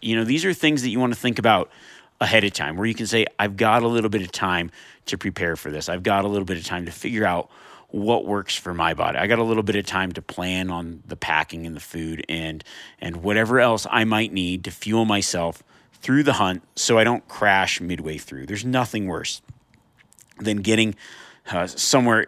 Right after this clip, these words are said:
i-, in a good spot and just not, or spotting something and just not having that energy, even though everything else is set to go. You've got the physical, mental capability. Your body just says, "No, I wasn't fueled right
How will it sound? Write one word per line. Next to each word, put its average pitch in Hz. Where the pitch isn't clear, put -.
i-, -
in 85
a 90
good 127
spot 98
and 101
just 110
not, 113
or -
spotting 117
something 92
and 92
just 101
not 104
having 101
that 92
energy, 85
even 131
though 143
everything 156
else 135
is 110
set -
to 95
go. 85
You've 101
got 123
the -
physical, 117
mental 107
capability. 104
Your 92
body 90
just 92
says, 95
"No, 98
I 104
wasn't 92
fueled 127
right 123